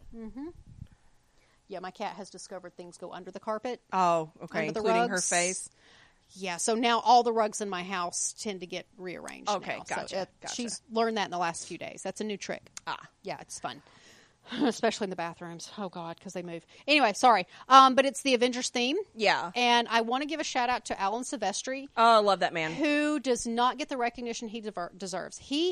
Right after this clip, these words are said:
Speaker 1: is the John Williams of the Avengers universe.
Speaker 2: Yes,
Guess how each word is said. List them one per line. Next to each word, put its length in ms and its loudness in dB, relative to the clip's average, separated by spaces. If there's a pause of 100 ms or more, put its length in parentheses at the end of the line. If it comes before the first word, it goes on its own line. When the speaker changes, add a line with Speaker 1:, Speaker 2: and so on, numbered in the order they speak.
Speaker 1:
is 480 2
the 180 -4
John 360 -4
Williams 420 -2
of 100 -6
the 100 -6
Avengers 380 -12
universe. 540 -12
Speaker 2:
Yes, 460 -6